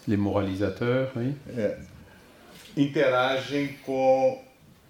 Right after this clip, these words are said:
Speaker 2: esses espíritos que têm por propósito a obsessão espiritual.
Speaker 1: Interagissent avec ces esprits qui, qui réalisent des obsessions spirituelles.
Speaker 2: Nosso grupo se reúne há mais de trinta anos no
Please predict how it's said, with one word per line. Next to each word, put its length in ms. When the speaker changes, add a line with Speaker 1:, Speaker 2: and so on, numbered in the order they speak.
Speaker 2:
esses 440
espíritos 880
que 120
têm 240
por 220
propósito 880
a 200
obsessão 540
espiritual. 640
Speaker 1:
Interagissent 680
avec 200
ces 240
esprits 540
qui, 720
qui 240
réalisent 540
des 180
obsessions 600
spirituelles. 640
Speaker 2:
Nosso 280
grupo 360
se 180
reúne 640
há 120
mais 380
de 100
trinta 400
anos 880
no 500